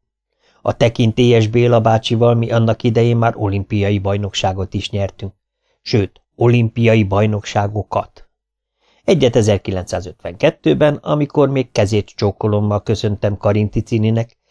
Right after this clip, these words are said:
egyet meg ezerkilencszázötvenhatban, amikor sokan: „Ég veled, engem többé nem látsz”, felkiáltással búcsúztak egész Magyarországtól.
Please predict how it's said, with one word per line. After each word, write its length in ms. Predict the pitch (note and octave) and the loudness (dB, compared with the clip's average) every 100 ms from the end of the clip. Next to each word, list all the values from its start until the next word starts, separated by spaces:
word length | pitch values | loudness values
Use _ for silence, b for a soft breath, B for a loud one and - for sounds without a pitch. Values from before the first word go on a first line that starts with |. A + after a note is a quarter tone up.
| _ _ _ | _ _ _
egyet 400 | - A3+ F#3+ F3+ | 0 2 2 2
meg 200 | C#3 A#2+ | -2 -2
ezerkilencszázötvenhatban, 1600 | A#2+ A#2 A2 A#2+ G#2+ G2+ F#2+ F#2+ F2 - E2 D#3 D#3 D3 C3+ - | 0 0 0 0 -2 0 -4 -4 -8 -10 -4 -2 0 0 -2 -6
amikor 440 | - F#3+ E3 F3 - | -6 -4 -2 -2 -2
sokan: 480 | - - C3 G#2+ _ | -2 0 0 -2 _
„Ég 320 | - G#3+ F3+ | 0 2 2
veled, 320 | D#3 C#3+ B2 - | 2 4 2 0
engem 420 | A#2+ A#2+ A#2+ G#2+ | -2 0 0 0
többé 320 | B2 G#2 G#2 | 0 0 0
nem 220 | G2 G#2 G2+ | 0 0 2
látsz”, 260 | G#2+ - | 2 0
felkiáltással 960 | - G2 F#2+ G#2+ G2 G2 G2+ G2 - F#2 | -2 -2 0 0 0 0 -2 -4 -4 -4
búcsúztak 640 | F#2 F#2 - F#2+ - F2 | -4 -8 -8 -10 -10 -6
egész 360 | G#2+ G#2+ F#2+ - | -6 -4 -8 -8
Magyarországtól. 960 | F#2 F2+ F2 F2 - C#2 - - - | -10 -10 -12 -14 -10 -10 -10 -20 -20